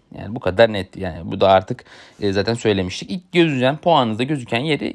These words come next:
yazabilirsiniz. E, sınav sonucu ne zaman açıklanır? Önümüzdeki hafta açıklanacak sınav sonucunuz arkadaşlar. Bununla ilgili net tarihi de yine bu tercih dönemimiz bitsin. Net bilgi alıp net tarihi de sizinle paylaşacağım.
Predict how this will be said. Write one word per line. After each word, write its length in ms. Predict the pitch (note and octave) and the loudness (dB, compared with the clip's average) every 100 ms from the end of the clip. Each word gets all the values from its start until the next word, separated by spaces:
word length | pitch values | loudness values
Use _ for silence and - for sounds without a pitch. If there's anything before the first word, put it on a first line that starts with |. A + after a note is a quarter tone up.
| - | -4
yazabilirsiniz. 760 | D#3+ E3 B2+ F2+ - F#2 - _ - - - - | -2 0 -2 -4 -6 -10 -12 _ -20 -20 -20 -8
E, 140 | A#2 A#2 | -4 -2
sınav 280 | - G3 | 0 0
sonucu 360 | G3 - F3+ F3 | 0 0 0 2
ne 80 | E3 | 2
zaman 220 | C#3+ B2 | 4 2
açıklanır? 440 | A2+ - A2+ D3+ - | 0 -4 -2 -2 0
Önümüzdeki 420 | F3 F3+ E3 E3+ | 2 2 2 4
hafta 200 | E3 E3 | 4 4
açıklanacak 480 | D#3 - D#3+ D3 C#3+ | 2 2 -2 0 0
sınav 220 | - A#2+ | 0 -2
sonucunuz 440 | A2 A#2 G#2+ G#2+ G#2 | 0 -2 -2 0 2
arkadaşlar. 680 | G2+ G#2+ A2 B2 G3 G3 | 2 0 -4 -4 -4 -4
Bununla 200 | E3+ D3+ | -2 0
ilgili 220 | D3 C#3 D3 | 0 2 2
net 200 | E3 - | 2 4
tarihi 320 | B2 A2+ B2 | 4 4 0
de 120 | F#3+ - - _ | -6 -8 -20 _
yine 140 | F3+ E3+ | -4 0
bu 60 | |
tercih 340 | E3 D3+ C#3 C#3+ | 4 4 2 0
dönemimiz 360 | C#3 C#3 C3+ | 2 2 -2
bitsin. 280 | D3 - E3+ | -6 -4 0
Net 280 | E3 D#3+ - | 0 -2 -2
bilgi 340 | C3 A#2+ C3 | -2 2 2
alıp 140 | D#3 E3+ | 2 2
net 260 | E3 D#3 | 0 4
tarihi 340 | C3 G2+ G2 B2+ | 4 4 4 -2
de 60 | |
sizinle 500 | E3 B2+ G#2+ A#2+ E3+ - - - _ - | -4 -4 0 2 2 0 -18 -20 _ 2
paylaşacağım. 840 | C3 A#2+ A2+ A2 A2+ G#2+ C#3 | 4 4 0 -2 0 2 2